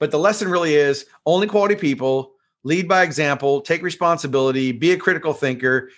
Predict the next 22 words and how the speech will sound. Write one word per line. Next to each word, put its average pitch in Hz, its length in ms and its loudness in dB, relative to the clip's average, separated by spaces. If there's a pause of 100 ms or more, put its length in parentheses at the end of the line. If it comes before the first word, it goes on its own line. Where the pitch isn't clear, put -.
(100)
And 131 100 -8
most 214 220 -2
importantly, 185 420 -4
I'm 156 60 -2
gonna 139 120 -2
repeat 156 300 -4
it. 175 140 -8 (380)
If 131 160 -2
you've 240 180 0
really 233 160 2
got 180 200 2
a 156 40 2
belief 147 420 -2
that 123 120 -4
isn't 147 200 -4
serving 151 420 0
you, 180 300 -6 (280)
and 120 100 -4
you're 175 140 2
listening 165 380 0
to 160 80 -6
this 170 320 0